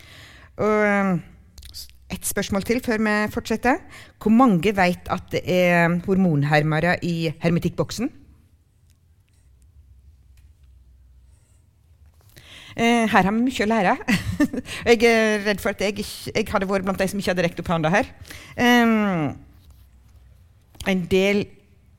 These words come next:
miljøgifter er hormonhermere, Unni. Og du skriver at hormonhermere er ekstra skumle fordi de nødvendigvis ikke oppfører seg slik som an-,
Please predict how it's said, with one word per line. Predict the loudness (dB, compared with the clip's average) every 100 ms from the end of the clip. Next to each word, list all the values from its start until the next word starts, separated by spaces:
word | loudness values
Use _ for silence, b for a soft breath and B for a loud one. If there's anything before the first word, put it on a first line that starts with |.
| _ _ _ _ _ -4
miljøgifter | 0 2 2 2 -2 -4 -4
er | -2 -2
hormonhermere, | -2 -2 -2 -4 -4 -4 -4 -4
Unni. | -4 -8 -8 -14 -20 _ _ _ _ _ _ -20 B B B B B 2
Og | 4 2 -2 B B B B B -8
du | -2 -2 -2
skriver | -4 -2 -2 0 -2
at | -2
hormonhermere | -4 -2 -2 0 0 0 0 -2 -2
er | -4 -6 -8
ekstra | -8 -6 -6
skumle | -6 -4 0 2 0 -2 B B B B
fordi | -6 -6 -4 -2 0
de | 2 0
nødvendigvis | -2 -4 -6 -6 -8
ikke | -10 -12
oppfører | -8 -6 -4
seg | -6 -8
slik | -8 -8
som | -8 -10 -8
an-, | -8